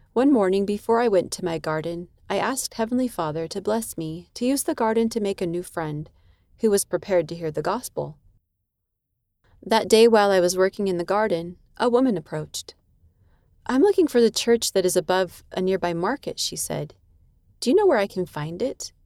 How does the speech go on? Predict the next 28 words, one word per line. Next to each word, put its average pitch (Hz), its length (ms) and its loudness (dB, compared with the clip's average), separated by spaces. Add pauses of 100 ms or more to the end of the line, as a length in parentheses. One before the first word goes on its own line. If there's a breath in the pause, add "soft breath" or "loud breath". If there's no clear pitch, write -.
(1000)
"I 220 140 -8
don't 359 160 4
know 392 100 6
that 262 220 0
church," - 340 -8
I 151 60 -8
replied. 147 600 -10 (800)
She - 240 0
went 254 180 4
on 214 140 4
her 226 120 6
way 175 200 6
but 170 140 0
returned 170 500 -2
thirty 151 300 -6
minutes 151 340 -6
later. 170 420 -2 (1200)
"I've 226 320 -4
heard 302 160 2
that 359 140 4
there 302 140 4
is 285 100 0
a 233 80 0
church - 320 -4
here 170 160 -4
somewhere," 156 420 -6
she 160 160 -10
said. 160 360 -8